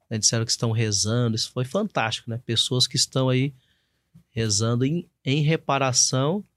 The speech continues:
a Jesus Cristo ofendido através da sua imagem, né? Porque é assim que nós cremos, né? Essa é a nossa fé. Nós sabemos que a cruz não é Jesus, aquela cruz de madeira.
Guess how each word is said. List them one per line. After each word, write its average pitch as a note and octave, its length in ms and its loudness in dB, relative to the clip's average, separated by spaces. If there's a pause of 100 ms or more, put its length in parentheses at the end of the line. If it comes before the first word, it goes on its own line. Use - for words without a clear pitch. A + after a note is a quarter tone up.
(300)
a A#2+ 200 2
Jesus C3+ 400 4
Cristo D3+ 440 0
ofendido C#3 500 0
através C#3 420 0
da C#3+ 100 0
sua - 220 -2
imagem, D3 440 0
né? C3+ 120 -2
Porque - 240 -6
é - 20 2
assim C#3+ 300 0
que D#3 100 -6
nós E3 240 -2
cremos, D3+ 400 0
né? C#3 80 0
Essa C3 160 0
é - 0 -
a C3+ 40 2
nossa C#3 260 0
fé. C3 280 0 (520)
Nós B2 100 0
sabemos C#3+ 380 2
que - 80 2
a D3+ 100 4
cruz D#3 320 0
não G3 120 2
é F#3 120 2
Jesus, C3 600 2
aquela A#2+ 260 0
cruz A#2+ 260 0
de A2 80 2
madeira. B2 480 2